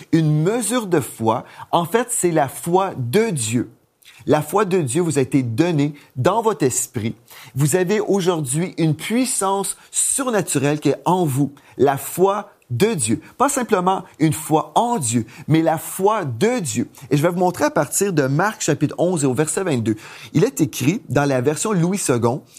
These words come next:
Jésus prit la parole et leur dit, en parlant à ses apôtres, Ayez foi en Dieu. »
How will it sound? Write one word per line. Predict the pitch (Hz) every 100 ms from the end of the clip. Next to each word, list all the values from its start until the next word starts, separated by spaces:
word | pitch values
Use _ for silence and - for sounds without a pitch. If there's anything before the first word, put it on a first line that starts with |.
| - -
Jésus | - 160 196 202
prit | 180
la | 165
parole | 160 143 160 185
et | 135
leur | 120 110
dit, | 104 156 -
en | 123
parlant | - 123 147
à | 143
ses | 123 110
apôtres, | 107 170 220 - - - - _
Ayez | 175 220 226 226
foi | - 151 156 165 -
en | 143
Dieu. » | 127 104 110 107